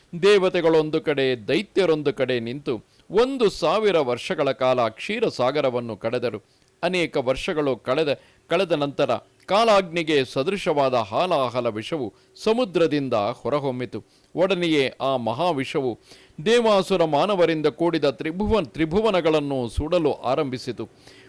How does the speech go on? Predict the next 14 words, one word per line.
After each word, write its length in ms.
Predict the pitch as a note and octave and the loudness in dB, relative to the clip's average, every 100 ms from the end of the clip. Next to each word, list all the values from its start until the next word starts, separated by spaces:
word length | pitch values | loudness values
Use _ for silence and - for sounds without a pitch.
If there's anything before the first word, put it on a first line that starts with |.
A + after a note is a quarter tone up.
| - | -6
ವಿಷದ 340 | G#3 A3+ F#3 | 0 2 4
ಬೇಗೆಯನ್ನು 760 | E3 C3 F3+ G3 E3+ D3+ D3 B2+ | 2 4 2 4 4 4 0 -2
ತಡೆಯಲಾರದೆ 760 | B2 A#2+ D#3 D3 C#3 C3 B2 G#2+ - - A#2+ | -2 -2 2 2 2 2 -2 -6 -14 -12 0
ಭಯಗೊಂಡ 480 | G3+ A#3 G3 F#3 | 4 4 2 2
ದೇವತೆಗಳೆಲ್ಲರೂ 920 | E3 A#2+ D3 F#3 E3+ D3+ D3+ C#3+ C3 A#2+ | 0 2 0 0 0 2 2 2 0 -2
ಶರಣಾರ್ಥಿಗಳಾಗಿ 1120 | - C3 F3+ A3 A#3 - A3+ G3+ E3 D3+ C3 - - - - | -2 -2 2 2 0 0 2 2 2 0 -4 -8 -20 -16 -2
ಶರಣ್ಯನಾದ 680 | A3 B3+ B3+ A3+ F#3+ F3 D#3+ | 2 2 2 2 2 2 4
ಮಹಾದೇವನನ-, 1200 | C#3 A#2+ A#2+ F#3 G#3 E3+ D#3 C#3+ D3 C#3 - | 2 0 0 2 2 2 2 0 0 -2 -2
ಮಹಾದೇವನಾದ 880 | A#2+ F3 G#3+ F#3 E3 D#3 D3 C#3 B2 - - - - | -2 0 2 2 2 2 2 2 0 -2 -20 -20 -4
ಶಂಕರನನ್ನು 680 | F#3+ A3 A3 F3+ E3 D#3 C#3 - - - | -2 -2 0 2 2 0 -4 -10 -20 -6
"ರುದ್ರ 300 | G#3+ A#3+ F#3 A#3 G3 - - - | -2 -2 2 4 4 0 -14 -4
ತ್ರಾಹಿ, 500 | G#3+ B3 C4 A#3 A3 | 2 2 2 0 -4
ಪಶುಪತೆ 920 | - - - A3+ A#3 B3+ B3+ B3 A3 | -6 -16 0 2 2 2 2 4 2
ತ್ರಾಹಿ", 760 | F#3 - - A3 B3 C4 A#3 | 2 -8 -4 0 2 2 0